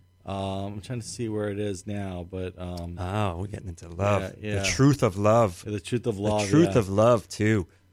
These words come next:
Speaker 2: Like, when you say you love somebody, that's, is it, "I love them one hundred percent," right?
Speaker 1: Yeah.
Speaker 2: Like, all the time. You can't,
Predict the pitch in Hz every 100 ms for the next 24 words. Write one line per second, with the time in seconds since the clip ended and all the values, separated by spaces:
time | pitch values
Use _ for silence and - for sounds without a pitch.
0 | _ _ _ 110 110 113 107 113 131 -
1 | 104 113 107 98 _ _ 107 95 92 101
2 | 95 98 92 90 85 87 _ _ _ _
3 | _ 104 101 - - - _ _ _ _
4 | _ - 117 117 113 _ - 107 101 101
5 | 101 101 101 95 98 95 95 95 92 -
6 | 95 - 98 - 110 98 107 - - 107
7 | 110 104 101 101 101 104 101 110 - _
8 | _ _ 117 - 123 -